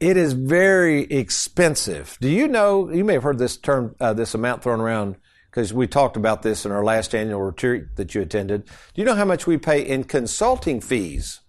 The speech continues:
every year, Aaron, just so the people that understand these complicated regulations can help us remain compliant? What do you think I spend every year just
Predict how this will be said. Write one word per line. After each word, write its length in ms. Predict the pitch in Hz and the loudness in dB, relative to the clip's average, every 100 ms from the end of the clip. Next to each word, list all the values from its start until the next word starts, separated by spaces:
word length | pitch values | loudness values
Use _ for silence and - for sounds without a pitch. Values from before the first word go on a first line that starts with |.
| _ _ _ _ - - | _ _ _ _ -14 -2
every 340 | 143 196 226 | 2 2 2
year, 260 | 196 151 123 | 2 2 2
Aaron, 420 | 117 110 120 120 _ _ _ - | 0 0 -2 -8 _ _ _ -6
just 320 | 113 151 208 - | 0 2 2 4
so 160 | 202 | 2
the 100 | 165 | 2
people 400 | - 185 185 165 | 0 0 0 2
that 140 | 135 147 | 2 2
understand 500 | 160 139 156 147 135 | 2 -2 0 0 0
these 160 | 123 | -2
complicated 600 | - 147 131 120 131 120 110 | -2 -4 -4 -2 0 0 0
regulations 720 | 117 110 127 156 - 113 - | 0 2 2 0 -2 -8 -4
can 160 | 123 | -2
help 240 | 143 143 123 | 0 0 0
us 160 | 104 | -2
remain 280 | 117 117 110 | -2 -2 -2
compliant? 460 | 107 95 123 90 110 | -6 -2 -2 -2 -2
What 80 | |
do 60 | 240 | -2
you 40 | |
think 220 | 247 208 175 | 0 0 0
I 80 | |
spend 320 | 151 - 143 127 | -2 -2 -2 0
every 180 | 120 | 0
year 120 | 120 107 | 0 0
just 400 | 113 233 - | 0 0 0